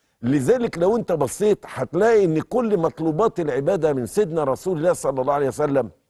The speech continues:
عبادة، لأنه يحبه، يحب أن يراه عابدا شاكرا، وده كان سبب طاعة النبي حتى تورمت قدماه، إن هو مش قادر يقاوم لذة الطاعة ولذة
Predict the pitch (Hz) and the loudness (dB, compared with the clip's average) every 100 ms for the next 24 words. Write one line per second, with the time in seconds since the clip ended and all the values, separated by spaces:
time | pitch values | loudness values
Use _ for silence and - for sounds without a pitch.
0 | _ _ _ _ _ _ _ _ _ _ | _ _ _ _ _ _ _ _ _ _
1 | _ - 117 156 240 202 175 175 170 151 | _ -4 0 4 4 2 2 0 0 -4
2 | _ - 135 160 208 233 170 190 127 - | _ -6 0 0 4 2 2 2 2 -2
3 | _ _ _ _ _ _ _ 131 151 226 | _ _ _ _ _ _ _ -2 0 0
4 | 175 180 180 170 190 185 180 - - 120 | 0 -2 2 2 2 2 0 -2 -4 0
5 | 165 170 226 170 120 - _ - 175 - | 0 0 0 0 -2 -10 _ -2 -2 0
6 | 226 185 120 82 _ _ _ _ _ - | 2 2 2 -4 _ _ _ _ _ -10
7 | 127 147 147 - 196 156 - 220 240 226 | -2 0 0 0 -2 -4 0 2 2 0
8 | 135 - - 220 170 156 156 139 196 160 | -2 -16 -2 0 2 -2 -4 -4 -4 -4
9 | 143 - 180 - 165 175 185 220 202 - | -6 -4 -6 -4 -2 2 2 2 -2 -2
10 | 156 131 147 196 175 - _ _ _ _ | -2 0 0 2 0 -2 _ _ _ _
11 | - 160 170 226 196 170 - - 240 190 | -4 0 2 4 2 0 -4 0 2 2
12 | 185 170 - 226 226 190 175 202 135 175 | 0 0 0 2 2 2 0 0 -2 -6
13 | 151 - 175 113 98 - 131 214 175 196 | -6 -2 0 0 -4 -6 0 2 0 -6